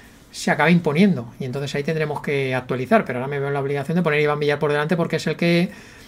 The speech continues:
está jugando. Creo que también Suiter está por delante de Bamba, y Dubícar lo pongo por delante de Borja Iglesias, ya digo, a pesar de que las dos últimas titularidades han sido para el Panda, pero en mi cabeza todavía Dubícar sigue estando por delante,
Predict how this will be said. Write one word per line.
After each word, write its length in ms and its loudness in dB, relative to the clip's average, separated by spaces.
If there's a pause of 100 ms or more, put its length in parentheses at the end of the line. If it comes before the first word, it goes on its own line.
(120)
está 240 4
jugando. 380 4
Creo 140 -2
que 80 0
también 240 0
Suiter 300 0
está 160 -2
por 160 -2
delante 320 0
de 80 4
Bamba, 440 8 (840)
y 300 10
Dubícar 400 6
lo 80 6
pongo 180 4
por 120 2
delante 240 0
de 60 6
Borja 260 4
Iglesias, 400 6
ya 100 6
digo, 140 2
a 60 0
pesar 280 -2
de 100 2
que 240 8
las 160 2
dos 120 -4
últimas 320 0
titularidades 560 2
han 100 2
sido 220 2
para 160 2
el 80 -4
Panda, 320 -2
pero 240 -4
en 100 -4
mi 100 -4
cabeza 360 2
todavía 280 2
Dubícar 300 0
sigue 160 -2
estando 240 -2
por 100 2
delante, 320 2